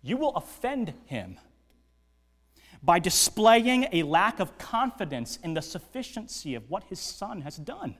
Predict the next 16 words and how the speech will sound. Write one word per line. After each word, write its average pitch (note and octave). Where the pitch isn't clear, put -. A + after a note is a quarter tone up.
So -
you D4+
come D#4
to D4+
him A#3+
with G3+
nothing C4
in F3
your B2+
hands, F#2
without A#3+
any E4
attempt C4+
at -
saving D4+
yourself, -